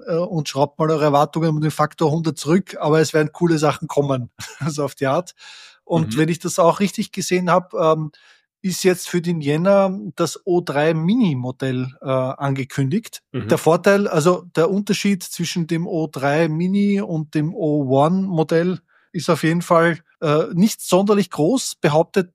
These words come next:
Speaker 1: behaupten viele. Also es ist, es geht, glaub ich, hauptsächlich um Effizienz. Das O drei Mini-Modell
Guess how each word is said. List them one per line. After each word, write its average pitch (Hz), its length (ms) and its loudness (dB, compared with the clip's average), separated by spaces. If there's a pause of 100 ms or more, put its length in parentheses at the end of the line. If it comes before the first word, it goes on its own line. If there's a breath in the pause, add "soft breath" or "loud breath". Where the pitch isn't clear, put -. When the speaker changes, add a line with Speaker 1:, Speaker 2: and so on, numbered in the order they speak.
Speaker 1:
behaupten 165 440 -4
viele. 196 500 2 (140)
Also 160 400 0
es 156 160 -6
ist, - 320 -8
es 156 160 -6
geht, 175 220 -8
glaub 165 180 2
ich, 156 100 -2
hauptsächlich 160 640 -2
um 160 400 -2 (120)
Effizienz. 156 840 -2 (160)
Das - 180 0
O 185 140 0
drei 170 240 2
Mini-Modell 190 920 2